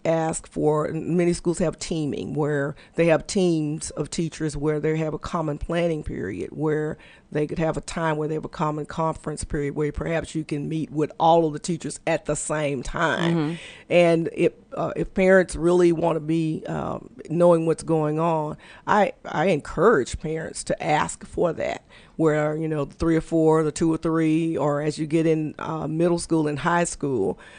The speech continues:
Speaker 1: again, a lot more challenging because then they're in athletics, they're in band, they're in choir.
Speaker 2: Right.
Speaker 1: And so I think for all of us, we want to hear from parents,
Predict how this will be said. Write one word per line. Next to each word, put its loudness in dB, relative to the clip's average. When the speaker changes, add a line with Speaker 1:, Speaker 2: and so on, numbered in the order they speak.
Speaker 1:
again, 2
a -2
lot 10
more 2
challenging -2
because -4
then 2
they're 4
in 2
athletics, 0
they're 0
in 2
band, 2
they're -2
in 2
choir. 4
Speaker 2:
Right. 0
Speaker 1:
And 0
so 6
I 4
think 4
for 0
all 4
of 0
us, 6
we 2
want 0
to -2
hear 0
from -4
parents, -2